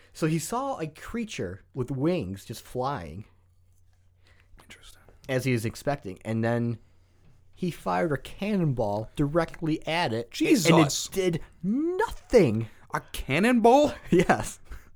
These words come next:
Speaker 1: Did nothing.
Speaker 2: Okay, so <laughs> it's bulletproof.
Speaker 1: <laughs> Apparently it is bulletproof. Jesus Christ. So did you know Napoleon had a brother, by the way?
Speaker 2: I did know Napoleon had a brother.
Speaker 1: I
Speaker 2: Wasn't he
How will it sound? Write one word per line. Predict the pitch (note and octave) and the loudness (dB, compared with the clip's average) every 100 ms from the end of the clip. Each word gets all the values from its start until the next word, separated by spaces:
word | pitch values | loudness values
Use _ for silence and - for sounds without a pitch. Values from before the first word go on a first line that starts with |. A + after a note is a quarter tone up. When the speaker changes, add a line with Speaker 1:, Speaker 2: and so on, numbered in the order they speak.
| - - - | -20 -20 -4
Speaker 1:
Did | G3+ F#3 | 0 2
nothing. | G3 B3 D#4+ F#4 - C3 A2 C#3+ - - - | 2 0 -2 -4 -4 -6 -4 -4 -8 -18 -8
Speaker 2:
Okay, | A#2 C#3+ D#3+ | -4 2 4
so | E3 E3 C#3+ D3+ D#3+ - | 4 4 6 6 4 0
<laughs> | - | -4
it's | C#3 | -2
bulletproof. | - C#3 C#3+ - D#3+ E3 - - C#3 | 4 4 4 2 2 2 -2 -4 2
Speaker 1:
<laughs> | - | 4
Apparently | - F#3 F3+ G#3+ G3 | 6 6 6 4 4
it | |
is | A#3 G#3 | 4 4
bulletproof. | C3+ D3+ C3+ - C3+ A#2 B2 - - D#3+ F#3+ D#3 - | 2 0 0 -2 -2 0 -2 -8 -18 -18 -18 -18 -12
Jesus | F3+ A3 F2 | -6 -6 -6
Christ. | - - D3+ C#3+ F2+ - - - - - - | -12 -10 -6 -6 -8 -14 -20 -20 -20 -20 -20
So | - G#3+ | 0 2
did | F#3 | 2
you | C4 | 2
know | G#4+ | 2
Napoleon | G4 D#4 - D#3+ G3+ F#3 | 4 4 4 4 4 2
had | G3 | 0
a | A#2+ | 0
brother, | G#2 G#2+ A#2+ C#3 | 0 0 0 0
by | D#3+ F3+ | 2 4
the | F#3+ | 4
way? | G3+ A3+ A3+ | 4 2 0
Speaker 2:
I | A#2 | -2
did | A#2+ D3 | 0 0
know | C3 A#2 | 2 2
Napoleon | A2+ A#2+ A2 G#2+ | 0 0 0 -2
had | G#2 | -4
a | G2 | -4
brother. | G#2 G2 F#2+ | -2 -2 0
Speaker 1:
I | A#2+ | 0
Speaker 2:
Wasn't | D#3 C#3 | 0 0
he | B2 A#2 | 0 -2